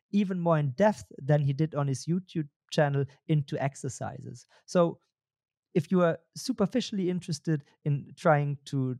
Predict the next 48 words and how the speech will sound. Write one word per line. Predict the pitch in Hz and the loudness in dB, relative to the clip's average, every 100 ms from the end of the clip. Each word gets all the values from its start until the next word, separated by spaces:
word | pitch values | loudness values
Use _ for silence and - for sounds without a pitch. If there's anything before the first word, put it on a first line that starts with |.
| - | -8
to | 123 | -8
train | - 165 143 139 | -2 0 2 0
for | - 127 | -6 -6
skating, | - 147 156 160 190 220 233 _ _ | -4 -2 -2 0 -4 -4 -10 _ _
what | 170 170 | 0 0
he | 170 156 160 151 - _ _ _ _ 143 123 | -2 -4 -2 -4 -8 _ _ _ _ -10 4
did | 190 190 _ | 4 4 _
and | 143 135 | -2 -2
still | - 160 151 | 0 0 2
does | 151 147 - | 0 0 -2
and | 135 | -2
will | 135 | -2
continue | 135 131 160 143 | -2 -2 0 -2
to | 127 | -4
do | 127 131 | -6 -4
on | 120 | -4
YouTube | 139 196 - 190 185 _ _ - | -4 -6 -4 -8 -8 _ _ 2
might | 139 131 | 4 4
suffice. | - 123 - - - | -2 -8 -8 -18 -2
But | 147 | 2
if | 160 - | 2 0
you | 151 - | -8 -6
really | 160 196 | -4 -2
want | 180 175 151 | -2 -6 -6
to | |
know | 156 156 | -6 -4
the | 139 - | -4 -6
ins | 165 160 170 | -4 -6 -6
and | - | -6
out | 147 147 147 143 | -2 0 -2 -2
of | 131 | -4
a | 127 | -4
certain | 151 135 139 135 | -4 -6 -6 -6
exercise | 143 - 139 135 120 | -8 -8 -10 -8 -6
and | 131 123 | -8 -8
so | 143 | -4
on, | 151 160 _ _ | -4 -4 _ _
go | 180 | -6
to | 180 175 | -4 -6
his | 151 | -4
page | - 151 151 - | -2 -2 -2 -4
and | 139 | -4
you | |
basically | 131 147 143 - 147 135 - | 0 -2 -2 -10 -10 -10 -6
have | 143 139 | -4 -4
a | 123 120 - _ _ | -4 -6 -10 _ _
personal | 196 196 - 175 156 | 6 6 2 -2 -4
coach, | - 143 135 139 - | 0 0 0 -4 -12